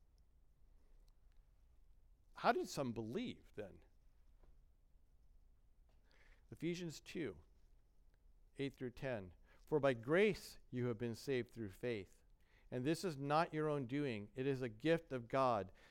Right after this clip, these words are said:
not a result of works, so that one, so that no one may boast. For we are his workmanship, created in Christ Jesus for good works, which God prepared beforehand, that we should walk in them.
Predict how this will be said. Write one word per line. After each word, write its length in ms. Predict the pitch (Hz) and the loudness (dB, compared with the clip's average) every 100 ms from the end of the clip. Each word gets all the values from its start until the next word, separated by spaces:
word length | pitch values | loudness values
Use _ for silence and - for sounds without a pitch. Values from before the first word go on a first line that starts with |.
| - | -10
not 300 | 135 151 190 | 2 8 8
a 60 | 226 | 8
result 460 | 214 160 165 165 | 4 6 6 6
of 120 | 143 120 | 2 0
works, 380 | 135 139 113 | 4 4 4
so 120 | - 143 | 0 2
that 200 | 139 131 | 4 2
one, 500 | 135 143 147 143 127 - - 139 | 2 4 4 0 -4 -14 -12 -6
so 180 | - 156 | 2 4
that 160 | 139 | 4
no 180 | 139 170 | 4 6
one 220 | 202 202 | 6 6
may 140 | 170 147 | 4 4
boast. 460 | 123 147 110 - - - - - | 6 6 6 2 -18 -20 -14 2
For 140 | 151 | 2
we 480 | 120 135 202 220 226 | 4 4 6 6 4
are 200 | 165 156 | 6 4
his 240 | 139 156 | 4 0
workmanship, 840 | 127 131 165 170 139 120 135 113 - | 0 4 4 4 -4 -4 -4 -6 -6
created 540 | 139 135 151 151 151 | -4 2 2 2 0
in 160 | 131 127 | -2 -6
Christ 360 | - 139 120 101 | 0 0 0 -2
Jesus 460 | 147 156 135 135 - | 0 0 0 -6 -4
for 160 | 123 110 107 | -6 -6 -2
good 220 | 156 151 | -2 -2
works, 480 | 107 101 95 - - - - - | -2 -4 -6 -18 -20 -20 -16 -6
which 220 | 120 - | -4 0
God 260 | 127 139 | 4 4
prepared 420 | 147 175 147 131 120 | 2 -2 2 0 2
beforehand, 720 | 135 - 165 170 139 95 87 - - - - - - | -4 -2 0 0 0 -6 -8 -18 -20 -20 -20 -20 -6
that 100 | 131 | -2
we 120 | 156 | 0
should 180 | 190 214 | 0 -2
walk 340 | 180 196 208 127 | 0 2 2 -2
in 120 | 101 | -6
them. 160 | 85 | -8